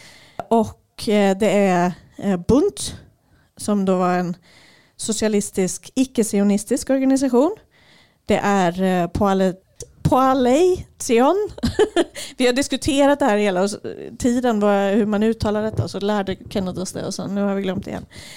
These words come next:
Men det var då en, eh, socialistisk, sionistisk rörelse.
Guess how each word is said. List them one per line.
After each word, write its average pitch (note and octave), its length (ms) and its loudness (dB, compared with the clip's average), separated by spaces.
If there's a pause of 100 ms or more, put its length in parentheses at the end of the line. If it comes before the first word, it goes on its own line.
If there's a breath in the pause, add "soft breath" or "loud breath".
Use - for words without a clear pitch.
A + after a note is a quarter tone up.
(220 loud breath)
Men B3 340 0
det B3+ 180 0
var A#3 140 2
då F#3+ 160 2
en, F3+ 300 -2 (120)
eh, G3 320 0
socialistisk, F#3+ 720 -4
sionistisk C4+ 760 0
rörelse. E3+ 500 -4